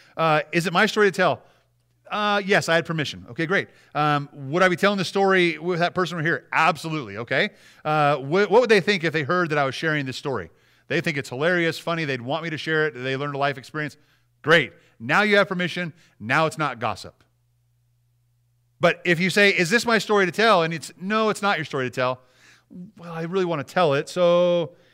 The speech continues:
would I be telling it if they were here?" "Well, yeah, I'd, I'd say it to their face."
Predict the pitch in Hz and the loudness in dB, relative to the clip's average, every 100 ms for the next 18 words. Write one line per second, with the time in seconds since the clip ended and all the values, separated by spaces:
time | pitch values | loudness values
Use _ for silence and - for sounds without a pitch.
0 | _ _ - 175 208 202 226 262 247 220 | _ _ -6 0 2 2 0 0 2 0
1 | - 202 180 165 190 165 107 90 _ - | 2 0 0 -2 0 0 -2 -8 _ -20
2 | - - - - _ 120 117 139 139 151 | -20 -20 -20 -20 _ -8 0 2 2 0
3 | - 113 160 - 131 117 117 120 127 - | -2 0 0 0 -2 -2 -8 -4 -6 -8